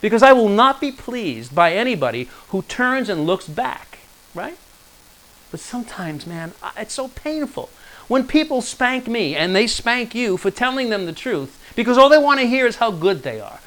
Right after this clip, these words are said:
Or all they wanna hear is how fine everything is. Or all they wanna go is on the next picnic. Or all they wanna go is the next Bible study that someone else is given that says, "You're good, you're fine. You know, go have a cup of tea and, and just read this canned Bible study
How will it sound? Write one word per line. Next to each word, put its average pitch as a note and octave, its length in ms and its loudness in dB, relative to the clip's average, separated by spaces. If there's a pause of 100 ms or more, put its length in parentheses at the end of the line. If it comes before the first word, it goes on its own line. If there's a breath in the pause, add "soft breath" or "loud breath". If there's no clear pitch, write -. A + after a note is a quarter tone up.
(140 loud breath)
Or B3 120 10
all C#4+ 120 12
they D#4 100 10
wanna D4+ 180 6
hear C#4+ 220 4
is C#4+ 120 2
how C4 180 2
fine C4 360 0
everything D#3+ 380 -4
is. G#2 160 -14 (160 loud breath)
Or A#3+ 120 12
all C#4+ 80 12
they D#4 100 10
wanna D4 260 6
go C#4 220 6
is B3+ 80 6
on B3+ 80 4
the B3+ 100 2
next B3+ 280 0
picnic. G3 420 0 (180 loud breath)
Or A3+ 100 12
all C#4+ 120 12
they D4+ 80 12
wanna D4 280 6
go C4+ 220 6
is A#3+ 80 4
the A#3+ 80 0
next A#3 220 -2
Bible B3 340 4
study C4+ 320 4
that A#3+ 220 0
someone B3+ 340 2
else A#3+ 180 -2
is G#3+ 120 -8
given A#3 260 0
that G#3+ 160 2
says, A3+ 220 2
"You're D4 180 -2
good, D#4 320 0
you're B3 140 0
fine. C#4+ 680 0 (220 loud breath)
You C4 160 0
know, C#4 240 4
go C#4 260 8
have C4+ 220 4
a C4+ 60 0
cup C4+ 220 -2
of B3+ 120 -4
tea C#4 420 2 (160 loud breath)
and, G#3+ 300 0
and G#3+ 180 0
just A#3 160 0
read A#3 360 2
this B3+ 200 0 (140)
canned C4 560 -2
Bible B3+ 340 4
study G#3 420 2